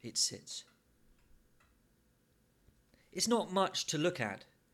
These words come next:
It's made of a kind of greyish stone. It's a broken chunk of column, about as long as your forearm and much less tall. And there are a couple of lines of writing on it in neat but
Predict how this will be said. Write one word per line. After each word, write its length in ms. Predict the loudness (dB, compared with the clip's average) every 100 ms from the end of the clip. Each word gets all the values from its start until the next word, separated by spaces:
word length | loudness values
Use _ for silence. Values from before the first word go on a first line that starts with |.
| _ _ -20 -16
It's 140 | -8 0
made 280 | 2 4 4
of 80 |
a 40 | 2
kind 340 | -2 -2 0
of 160 | -2 -4 -18 _ -12
greyish 500 | 0 4 4 4 2
stone. 480 | 2 2 2 0 -6 -12 _ _ _ _ _ _ -20 -20 -10
It's 180 | -2 0
a 60 | 0
broken 560 | 4 4 4 4 -2
chunk 340 | 0 0 0 -2
of 120 | -2
column, 420 | 0 0 0 -4 -10
about 280 | 0 2 4
as 200 | 2 2
long 220 | 2 4
as 100 | 4
your 120 | 2 0
forearm 560 | 2 2 2 -2 -8
and 80 | -14 -18 _ _ -10
much 280 | -8 -4
less 160 | -2 -4
tall. 420 | -4 -4 -4 -8 -18 _ _ -20 _ _ _ _ _ _ -10 -4
And 140 | 0
there 200 | 4 6
are 120 | 4 2 -16
a 80 | -12
couple 280 | -6 -2 -2
of 80 | 2
lines 300 | 4 4 2
of 100 | 2
writing 360 | 0 0 -4
on 80 | -6
it 180 | -6 -8
in 200 | -8 -10 -10
neat 460 | -4 0 2 0 -4
but 220 | -4 -4